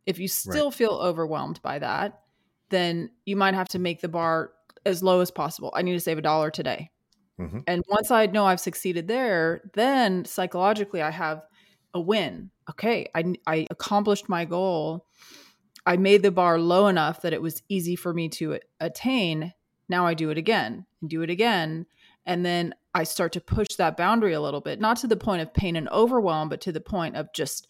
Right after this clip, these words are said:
Speaker 1: stretching my limits. And the next thing I know, I have a hundred thousand dollars in my bank account.
Speaker 2: You can apply that to a lot of things. I honestly think about the same thing when it comes to weight loss. If I went to the chart, and I have done this in the past, if I, of,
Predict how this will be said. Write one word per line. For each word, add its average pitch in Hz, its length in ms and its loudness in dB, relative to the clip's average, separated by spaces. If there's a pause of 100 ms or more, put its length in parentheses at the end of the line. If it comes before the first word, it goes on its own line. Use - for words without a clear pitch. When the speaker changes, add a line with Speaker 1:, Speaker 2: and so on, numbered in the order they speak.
(140)
Speaker 1:
stretching 175 640 -2
my 160 180 -4
limits. 165 520 0 (320)
And 208 100 4
the 220 60 6
next 214 240 2
thing 214 140 0
I 208 40 4
know, 254 120 6
I 214 80 6
have 185 100 4
a 180 40 0
hundred 175 260 0
thousand 165 260 0
dollars 151 320 -2
in 147 60 -8
my 131 100 -8
bank - 240 -12
account. - 280 -16 (680)
Speaker 2:
You 220 80 0
can 214 140 0
apply 110 320 6
that 92 220 4
to 95 140 0
a 87 40 4
lot 87 280 2
of 95 120 0
things. 78 340 -2
I 87 160 2 (400)
honestly 82 420 -4
think 87 240 -4
about 85 220 -4
the - 80 -10
same 85 300 -2
thing 90 200 -2
when 85 140 -4
it 80 120 -10
comes 85 360 -6
to 90 280 -4
weight 98 260 2
loss. - 400 -8 (480)
If 101 180 -2
I 117 140 8
went 113 260 4 (500)
to 98 100 2
the 85 100 0
chart, 80 500 -2
and 104 140 0
I 98 60 2
have 87 240 0
done 78 160 -6
this 78 200 -6
in 73 80 -12
the 76 80 -8
past, - 440 -12
if 92 180 -6
I, 85 140 -2 (180)
of, 85 260 -8